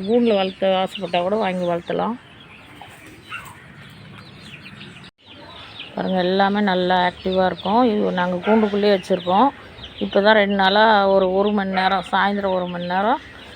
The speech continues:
காலையில ஒரு மணி நேரம், பெரிய கோழிங்கெல்லாம் துரத்தி துரத்தி கொத்துறதுனால, ரெண்டாவது ரெண்டு மாசத்துக்கு அப்புறம் வெளிய விட்டா தான் நல்லா ஆக்டிவாக இருக்கும். பெரிய கோழி நிறையா இருக்கிறதுனால. பாருங்க, எல்லாம் விற்பனைக்கு உள்ளது.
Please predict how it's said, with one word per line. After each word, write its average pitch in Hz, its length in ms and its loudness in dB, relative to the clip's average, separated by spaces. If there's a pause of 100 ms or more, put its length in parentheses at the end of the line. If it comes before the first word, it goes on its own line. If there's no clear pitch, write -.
(100)
காலையில 202 440 4
ஒரு 190 140 0
மணி 175 180 -6
நேரம், 180 300 -2
பெரிய 233 360 2
கோழிங்கெல்லாம் 190 420 0
துரத்தி 185 300 0
துரத்தி 185 280 -4
கொத்துறதுனால, 175 800 -2
ரெண்டாவது 185 340 2 (120)
ரெண்டு 190 180 -2
மாசத்துக்கு 190 460 -2
அப்புறம் 180 200 -2
வெளிய 180 180 -2
விட்டா 175 140 -8
தான் 175 300 0
நல்லா 175 240 4
ஆக்டிவாக 170 380 2
இருக்கும். 165 400 0 (580)
பெரிய 202 220 4
கோழி 185 220 0
நிறையா 180 380 0
இருக்கிறதுனால. 170 680 -2 (600)
பாருங்க, 185 240 -2
எல்லாம் 185 280 0
விற்பனைக்கு 185 460 0
உள்ளது. 175 340 2